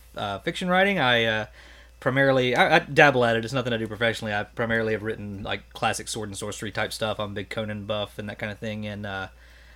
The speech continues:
I'm working on some Western stuff, so hopefully sometime soon I'll have some Western stuff to show for it. But right now it's primarily,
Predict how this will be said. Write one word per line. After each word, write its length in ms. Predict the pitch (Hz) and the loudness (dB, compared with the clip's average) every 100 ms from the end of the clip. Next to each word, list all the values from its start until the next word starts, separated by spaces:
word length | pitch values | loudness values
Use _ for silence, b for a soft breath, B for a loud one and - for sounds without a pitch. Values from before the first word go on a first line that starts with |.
| B - | B -10
I'm 80 | |
working 160 | 139 139 | -6 -4
on 80 | 123 | -6
some 140 | 117 | -6
Western 380 | 104 104 - 110 | -4 -4 -6 -10
stuff, 300 | - 104 104 | -8 -6 -6
so 160 | - 98 | -6 -4
hopefully 320 | 113 - 104 | -6 -6 -10
sometime 280 | - 101 95 | -10 -10 -10
soon 200 | - 101 | -10 -10
I'll 100 | 95 | -10
have 100 | 98 | -10
some 140 | 104 | -10
Western 340 | 101 101 - 101 | -8 -10 -10 -12
stuff 240 | - 101 | -8 -10
to 80 | 107 | -10
show 180 | - 101 | -8 -10
for 200 | - 104 | -8 -10
it. 60 | 104 | -4
But 60 | |
right 160 | 110 117 | -2 -2
now 100 | 110 | -4
it's 100 | 101 | -6
primarily, 580 | - 110 104 101 98 | -10 -8 -6 -8 -8